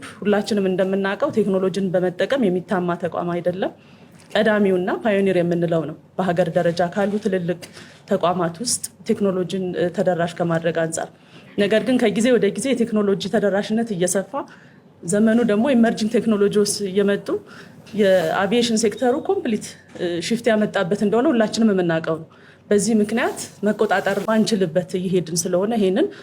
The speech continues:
ለዛ የሚመጥን አቅም መገንባት ስለሚያስፈልግ ወደዚህ ገብተናል ማለት ነው። በዚህ ሂደት ውስጥ ኢንሳ ብቻውን የሰራው ስራ አይደለም። ምናልባት እኛ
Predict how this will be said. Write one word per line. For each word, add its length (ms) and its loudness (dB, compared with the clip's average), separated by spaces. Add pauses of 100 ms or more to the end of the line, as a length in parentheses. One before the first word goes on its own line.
(240)
ለዛ 200 2
የሚመጥን 560 2
አቅም 340 -2
መገንባት 500 0
ስለሚያስፈልግ 800 0 (440)
ወደዚህ 320 0
ገብተናል 460 0
ማለት 280 -4
ነው። 100 -4
በዚህ 300 0
ሂደት 280 0
ውስጥ 260 -4 (140)
ኢንሳ 240 2
ብቻውን 320 2
የሰራው 320 0
ስራ 160 -4
አይደለም። 360 -8 (400)
ምናልባት 420 0
እኛ 120 2